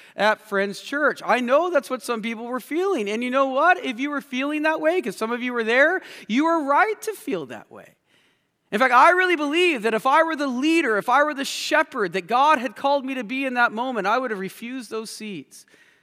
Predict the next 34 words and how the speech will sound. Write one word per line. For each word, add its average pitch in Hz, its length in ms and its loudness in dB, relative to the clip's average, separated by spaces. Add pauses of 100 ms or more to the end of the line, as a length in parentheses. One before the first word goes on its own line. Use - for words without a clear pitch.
(180)
I 226 80 4
would 277 100 0
have 269 120 -2
let 254 120 -2
someone 254 300 -2
else 240 240 0
have 185 220 0
them. 165 120 -2
I 233 100 4
would 262 120 -2
have 214 80 -4
sat 254 340 2
in 214 100 -4
the 208 100 -4
worst 262 320 -6
seats 269 340 -8
in 262 300 -6
this 240 280 -10
worship 226 460 -10
center. 131 400 -12 (240)
But 196 140 -4
even 269 340 0
I 285 400 4
fell 294 320 -2
victim 233 540 -6
to 226 100 -14
the 214 140 -14
temptation 247 760 -6
that 202 140 -6
is 196 100 -8
always 277 560 -2
present 185 480 -8
in 196 240 -8
leadership. 311 680 -10